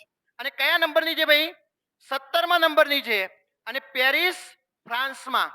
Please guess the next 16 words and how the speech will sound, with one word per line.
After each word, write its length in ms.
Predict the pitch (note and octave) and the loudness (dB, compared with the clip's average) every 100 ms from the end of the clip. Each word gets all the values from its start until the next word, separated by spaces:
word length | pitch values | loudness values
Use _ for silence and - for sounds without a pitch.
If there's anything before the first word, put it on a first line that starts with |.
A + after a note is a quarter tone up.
| - _ _ _ _ | -14 _ _ _ _
મેં 180 | G3 B3+ | -8 -4
ગઈકાલે 340 | C4 D4 D4+ | -4 -2 -2
એક 100 | D4+ | -2
ક્વેશ્ચન 280 | C#4+ B3 C4+ | -4 -6 -8
સમજાવ્યો 320 | A3+ A3 G#3+ | -8 -4 -4
હતો 200 | F#3 E3 C3+ _ _ _ _ _ _ _ _ _ _ _ - | -4 -8 -14 _ _ _ _ _ _ _ _ _ _ _ -16
કે 60 | |
ભાઈ, 460 | B3+ D4+ E4 D4+ B3 | -8 -6 -4 -8 -10
અ, 200 | A#3 G#3 | -6 -4
ફ્રાન્સના 540 | G3+ G#3 A#3 A#3+ C#4 | -2 0 -2 -2 -4
જે 140 | D#4 D#4+ | -2 2
રાષ્ટ્રપતિ 520 | B3 C4 - D4+ C#4+ | 0 0 -6 -10 -8
છે 100 | F4 | -4
ને 80 | E4+ | -2
એમ્યુઅલ 340 | A3+ A3+ B3+ | -2 -4 -4
મેક્રોન, 500 | G#3+ G3+ A3 A3+ E3 | -2 -4 0 0 0